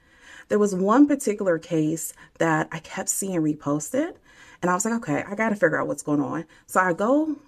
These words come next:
online, I Google it, I see what I can find, and then I realized people on Reddit are talking about it. Then I figured out people on Web Sleuths are talking about it. And what I was finding on Reddit,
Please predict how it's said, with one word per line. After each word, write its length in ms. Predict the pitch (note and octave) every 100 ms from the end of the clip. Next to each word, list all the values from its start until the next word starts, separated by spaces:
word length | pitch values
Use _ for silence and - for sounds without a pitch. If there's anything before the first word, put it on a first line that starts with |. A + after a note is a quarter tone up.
| - -
online, 920 | F3+ F3 F3 D#3+ D#3 D3+ D3+ D3+ D3+ -
I 220 | C3 C3
Google 380 | D3+ F3 F#3+ F3+
it, 280 | E3+ D#3+ D3
I 140 | C3 -
see 240 | - G3+
what 100 | G3
I 80 | F3+
can 140 | F3 E3
find, 540 | D#3+ E3 D#3+ D#3+ E3 - - -
and 100 | -
then 80 | C#3+
I 60 | C#3+
realized 520 | D3+ F3+ D#3+ D#3 -
people 260 | D#3+ E3 D#3+
on 120 | E3+
Reddit 300 | G#3+ B3 F3
are 120 | C#3+
talking 500 | - - B2+ C#3 C#3
about 260 | C#3 - -
it. 160 | - -
Then 160 | D#3+ D3+
I 120 | D3
figured 360 | - D3+ D3+
out 300 | C#3+ C#3+ C#3+
people 280 | - E3+ E3 E3+
on 340 | D#3+ D#3 D3+
Web 180 | F#3 C#4+
Sleuths 320 | - C#3 -
are 80 | A#2+
talking 300 | C#3 C3 C3+
about 300 | C3+ B2+ B2+
it. 140 | A2 - - - - -
And 400 | G3 F#3 F3 F3
what 220 | - G3 D4
I 80 |
was 160 | C#4+ G#3
finding 640 | G#3+ G#3 G3+ F#3+ F3 F3 -
on 320 | D#3+ D#3 D3
Reddit, 400 | C#3 D#3+ E3+ D#3+